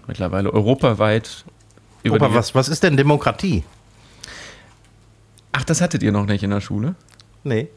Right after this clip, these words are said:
Speaker 1: Also, der Demokrat-, äh, Demokratie zusammengefasst in, in einem Wort ist quasi, äh,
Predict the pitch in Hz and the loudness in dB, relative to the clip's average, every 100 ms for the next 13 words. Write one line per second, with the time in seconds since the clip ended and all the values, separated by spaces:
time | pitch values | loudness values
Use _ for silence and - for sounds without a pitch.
0 | _ - - - - 127 127 - 120 120 | _ -20 -20 -6 0 4 2 0 -2 -2
1 | 120 113 147 147 - 135 - - 131 127 | -2 -2 -2 -2 -2 -2 -2 -4 -2 0
2 | 156 - - - 185 - 135 151 160 - | 0 -2 -4 -2 -4 -2 -2 -2 -2 -2
3 | 151 - 147 131 127 127 - 131 127 110 | -2 0 -2 0 0 -2 0 -2 0 0
4 | 139 170 - 135 131 131 135 - - - | -2 -4 -6 -2 0 0 -4 -6 -20 -20
5 | - - 123 123 120 | -20 -8 -2 0 0